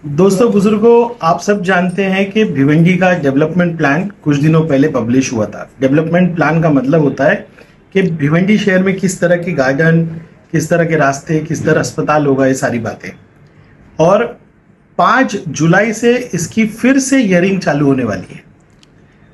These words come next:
और हम जानते हैं कि कई जगह पर गलत रास्ते, गलत reservation डाले गए। हमने इसकी सख्त मुखालिफत की थी और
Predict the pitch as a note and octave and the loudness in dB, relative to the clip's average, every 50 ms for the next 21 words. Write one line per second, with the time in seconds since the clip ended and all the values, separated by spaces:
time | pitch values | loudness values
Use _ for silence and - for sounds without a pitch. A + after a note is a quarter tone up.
0 | _ - - E3+ F#3 G3 G3 G3+ G3 - - _ _ _ _ - - E3 A3 A#3+ | _ -2 0 2 2 2 0 -2 -6 -12 -20 _ _ _ _ -8 -2 2 2 2
1 | A3 G3 G3 F#3 F#3 F3+ E3+ G3 G3 G3 G3 G3+ G#3 A3+ G#3 - F3+ F3+ A3 A#3 | 4 2 2 0 0 0 0 0 0 0 0 0 -2 -4 -2 -2 0 2 2 2
2 | G3 F#3+ F#3 F3+ F3 E3 D#3+ D#3+ - F#3 F#3+ G3 D3 D3 D3+ E3+ F#3 F3+ F3+ E3 | 2 2 2 2 2 0 0 0 0 0 0 0 0 0 0 0 0 0 0 0
3 | D3+ D3 C#3+ - - F3 E3 E3 E3 D#3+ E3 - - _ - _ _ _ _ _ | 0 -2 -4 -6 -6 -2 -2 0 -2 -2 -4 -10 -16 _ -20 _ _ _ _ _
4 | _ _ _ _ - - - - D3+ D#3+ F3+ F3 E3+ E3+ - - - - - _ | _ _ _ _ -20 -14 -4 -4 0 0 0 -2 -2 -8 -14 -16 -18 -20 -20 _
5 | - - D3+ D#3+ D#3 D3 E3+ E3+ D#3+ D#3+ D#3+ E3+ F3 D#3 - A#2 A2+ A2+ A2 G2 | -10 -4 -2 -2 0 2 2 2 2 0 0 0 0 0 0 0 -2 -2 -4 -6
6 | - - F3+ - - _ _ _ _ _ _ _ _ - - D3 D#3+ E3+ F#3 G3 | -8 -12 -14 -18 -20 _ _ _ _ _ _ _ _ -8 -2 0 2 2 4 2
7 | G#3 G3+ - E3+ - - - G3+ G3 G3+ B3+ - - - - - - - C4+ - | 2 0 -2 -4 -6 -6 -4 -2 0 0 0 -2 -4 -4 -4 -2 0 0 0 -2
8 | - - - F#3 D#3+ D#3+ D#3+ - D3+ C#3+ C#3+ - D#3 - - - C3+ B2+ B2 - | -4 -6 -2 0 0 0 0 0 0 -2 0 -2 -4 -4 -4 -4 -4 -4 -2 0
9 | E3 G#3 A#3+ - - - - - - - - | 0 0 0 -2 -6 -14 -10 -8 -8 -8 -8